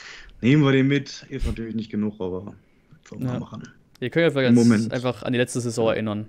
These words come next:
Speaker 2: ein ähnliches Spiel abliefern.
Speaker 1: Ja.
Speaker 2: Das hat ja scheinbar gegen unseren Spielstil gepasst. Auch so destruktivere Teams sind eher nicht so das, wo wir Bock drauf haben. Also so, keine Ahnung. Das, da, da lassen wir uns schon schön einlullen aktuell. Hat ja Augsburg auch geschafft. Die, und auch Standards, da könnt ihr schön drauf achten. Die haben uns drei Standarddinger eingef-,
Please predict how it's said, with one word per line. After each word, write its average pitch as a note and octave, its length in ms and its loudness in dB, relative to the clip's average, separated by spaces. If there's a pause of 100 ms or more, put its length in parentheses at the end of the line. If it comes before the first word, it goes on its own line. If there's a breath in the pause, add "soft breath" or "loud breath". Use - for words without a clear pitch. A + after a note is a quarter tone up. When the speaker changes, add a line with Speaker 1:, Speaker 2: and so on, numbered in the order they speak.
Speaker 2:
ein A2 80 -8
ähnliches A2 260 -6
Spiel - 200 -8
abliefern. G#2 480 -2
Speaker 1:
Ja. G#2+ 60 -8
Speaker 2:
Das G#2+ 180 -10
hat A2+ 120 -4
ja A2 220 0
scheinbar A2+ 320 -2
gegen A2+ 120 -4
unseren A2+ 200 -8
Spielstil A#2+ 460 -4
gepasst. A#2+ 480 -2 (360 loud breath)
Auch A#2 120 -6
so A#2+ 100 -4
destruktivere B2 640 -4
Teams B2 320 -4
sind A2+ 180 -6
eher A2+ 120 0
nicht A#2 140 -4
so C3 100 -2
das, - 240 -6
wo B2 80 -4
wir B2 80 -2
Bock A#2+ 220 -6
drauf - 260 -4
haben. C3+ 340 -2
Also A2 220 -8
so, A2 380 -6 (220)
keine A2+ 180 -10
Ahnung. A#2+ 260 -6 (680 soft breath)
Das, - 320 -16
da, A2 240 2
da A2 60 0
lassen A#2 260 0
wir A#2+ 60 0
uns A#2+ 80 -4
schon B2 420 -4
schön C3+ 340 2
einlullen A#2+ 420 0
aktuell. A2 320 -4
Hat A2+ 120 -2
ja G#2 60 0
Augsburg A2+ 280 -6
auch A2+ 160 0
geschafft. A2 380 -6
Die, G#2+ 80 -10 (240)
und A#2+ 120 -4
auch B2 140 2
Standards, B2+ 480 -2
da C#3+ 160 -2
könnt A#2+ 160 -4
ihr G#2+ 80 -10
schön G#2+ 160 -8
drauf G#2 220 -8
achten. - 260 -6
Die G#2+ 60 -6
haben G#2+ 100 -6
uns - 180 -12
drei B2 240 0
Standarddinger B2 520 -4
eingef-, G#2+ 400 -8